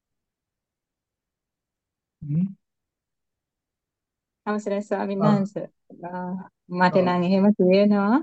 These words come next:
Speaker 2: ආ, පුළුවන් තරම් ඒ දෛනික සතිය මතක් වෙන වෙලාවට,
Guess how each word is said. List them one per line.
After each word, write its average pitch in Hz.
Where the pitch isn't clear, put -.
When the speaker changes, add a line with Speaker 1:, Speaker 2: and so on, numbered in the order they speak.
Speaker 2:
ආ, 170
පුළුවන් 196
තරම් 190
ඒ 202
දෛනික 180
සතිය 190
මතක් 170
වෙන 175
වෙලාවට, 175